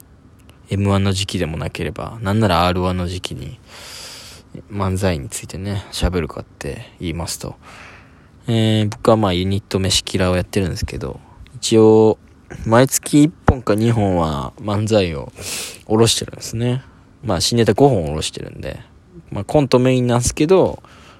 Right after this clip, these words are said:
まあ、エムワンも出たりしたし、去年。今年ももしかしたら出るかもしれないということで、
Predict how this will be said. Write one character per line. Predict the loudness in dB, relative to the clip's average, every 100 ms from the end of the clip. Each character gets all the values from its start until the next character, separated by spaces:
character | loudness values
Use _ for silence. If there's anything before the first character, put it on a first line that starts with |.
| -4
ま | 2
あ、 | 4
エ | 4
ム | 2
ワ | 2
ン | 2 0
も | 0
出 | 0
た | 2 0
り | -2
し | -2
た | -2 0
し、 | 0 -2 -8 -14 -20 -16
去 | -6 -6
年。 | -6 -12 -20 -20 -20 -20 -20 -14
今 | 0
年 | 2 4 4 2
も | 2
も | 2
し | 2
か | -2
し |
た | -4
ら |
出 | -2 -2
る | -2
か | -8
も |
し | -6 -4
れ | -4
な | -4
い | -8
と | -10
い |
う |
こ | -14
と | -10 -2
で、 | 2 2 0